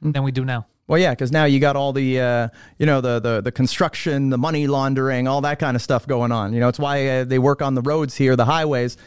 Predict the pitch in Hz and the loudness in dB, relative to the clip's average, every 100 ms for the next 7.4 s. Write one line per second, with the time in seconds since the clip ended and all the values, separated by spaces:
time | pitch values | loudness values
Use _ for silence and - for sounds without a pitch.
0 | - 131 127 - 139 143 135 143 131 123 | -8 -4 -2 0 0 0 -2 -2 -2 0
1 | 135 135 113 - 127 - 180 165 151 135 | -2 -2 -4 -4 -4 2 4 4 4 0
2 | 135 139 127 147 147 131 131 139 131 139 | -2 -2 0 0 0 -2 -2 -2 0 -2
3 | 139 - 139 147 139 160 160 123 - - | -2 0 2 4 4 4 2 0 -2 -16
4 | _ - 160 156 - 196 147 127 - 185 | _ -6 -2 -2 -2 -2 -2 -8 -4 -2
5 | 175 135 - 151 127 - - - - 131 | -2 -4 -2 -4 -4 -12 -20 -20 -16 -16
6 | - _ 156 156 196 - - 131 151 175 | -18 _ -6 -2 -2 -4 -12 -6 -4 -4
7 | 147 160 143 147 | -4 -6 -6 -10